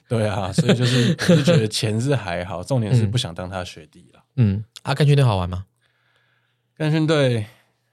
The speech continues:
Speaker 1: 当然好玩啊，再来一次，我不要了。
Speaker 2: <laughs> 不要了吗？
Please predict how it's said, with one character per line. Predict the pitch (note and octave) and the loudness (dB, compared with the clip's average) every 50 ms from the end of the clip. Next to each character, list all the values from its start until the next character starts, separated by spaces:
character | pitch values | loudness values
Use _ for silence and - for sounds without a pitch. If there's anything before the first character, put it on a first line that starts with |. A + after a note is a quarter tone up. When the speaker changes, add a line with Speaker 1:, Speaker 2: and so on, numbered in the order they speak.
| _ _ _ _ _ _ _ _ _ _ _ _ _ _ _ _ _ _ _ _ _ | _ _ _ _ _ _ _ _ _ _ _ _ _ _ _ _ _ _ _ _ _
Speaker 1:
当 | - A#2+ A#2+ | -4 -2 -2
然 | A#2+ A2+ | -2 -2
好 | F#2+ G#2 F#2+ F#2+ | -2 -4 -4 -2
玩 | F#2 F2+ F2+ | -2 -4 -4
啊， | F2 F2 F#2 F2+ F2+ - | -6 -6 -8 -8 -10 -10
再 | - - A#2+ | -6 -4 -2
来 | A2 G2+ G2 | -2 -2 -2
一 | G2 G2 | -4 -6
次， | - - A2 G#2 G2 F#2 F2+ _ _ _ _ _ _ - | -8 -10 -12 -12 -14 -16 -20 _ _ _ _ _ _ -18
我 | - G#2+ | -16 -10
不 | F#2+ G2 | -8 -6
要 | G2+ G2+ G2 F#2 | -4 -2 -2 -2
了。 | F2 F#2+ F#2+ - - - - E3 - B3+ B3+ B3+ - - | -2 -4 -6 -10 -6 -4 0 0 0 0 0 -4 -6 -6
Speaker 2:
<laughs> | - - - - - B3+ - - - - | -10 -14 -8 -6 -6 -6 -6 -8 -8 0
不 | - C4 | 0 2
要 | B3 A#3+ C#4 B3+ | 2 2 2 2
了 | A#3 - B3 B3 | 2 2 2 2
吗？ | B3 C#4+ C4+ C4+ C#4 C4+ | 2 0 -2 -2 -4 -6